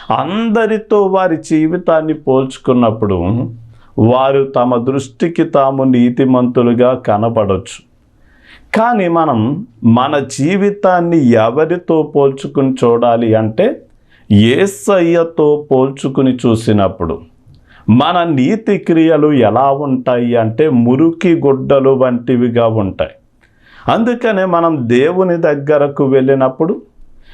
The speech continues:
మన నీతిని బట్టో భక్తిని బట్టో ఆయన మన ప్రార్థన అంగీకరించడు, కానీ కేవలం ఆయన కృపను బట్టి,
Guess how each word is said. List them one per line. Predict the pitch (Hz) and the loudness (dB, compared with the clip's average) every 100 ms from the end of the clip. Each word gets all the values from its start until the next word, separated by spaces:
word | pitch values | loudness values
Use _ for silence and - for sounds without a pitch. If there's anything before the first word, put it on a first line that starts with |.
| - 107 | -4 2
మన | 117 160 165 | 2 2 0
నీతిని | 147 127 170 202 - 202 196 | 0 0 -2 -2 0 0 0
బట్టో | 170 165 170 170 160 156 | 0 -2 -2 0 0 0
భక్తిని | 117 123 123 - 170 160 | 0 -2 -4 -2 0 0
బట్టో | 151 147 143 151 | 0 -2 -2 0
ఆయన | 147 131 135 131 | 2 2 0 0
మన | 127 120 | 2 0
ప్రార్థన | 117 117 101 101 131 127 139 | -2 -2 0 0 0 -2 0
అంగీకరించడు, | 120 120 113 127 120 120 117 110 113 104 104 107 | 0 0 0 0 0 0 2 0 0 2 0 0
కానీ | 95 87 78 - _ _ _ _ _ _ | -2 -4 -10 -16 _ _ _ _ _ _
కేవలం | 135 131 175 190 180 175 165 165 | 0 2 2 2 0 0 0 0
ఆయన | 151 123 139 135 131 - | 0 0 2 0 -2 -4
కృపను | 123 117 117 143 139 | -2 0 0 -2 0
బట్టి, | 139 131 131 170 - | 0 -2 -2 -8 -8